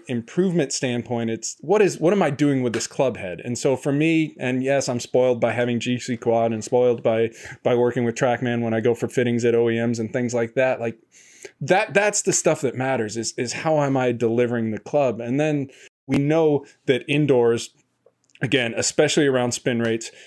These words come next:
the accuracy just, just isn't gonna be there un-, until you step up and spend something like two thousand on a, on a Skytrack as your minimum barrier to, barrier to entry.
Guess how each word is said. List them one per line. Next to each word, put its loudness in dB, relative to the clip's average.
the 0
accuracy 0
just, -8
just -4
isn't 0
gonna 2
be 0
there 0
un-, -8
until 0
you 0
step -2
up 0
and -4
spend -4
something -4
like -8
two -2
thousand -2
on -6
a, -8
on -8
a -8
Skytrack -2
as -2
your -4
minimum -2
barrier 0
to, -6
barrier 0
to -4
entry. -2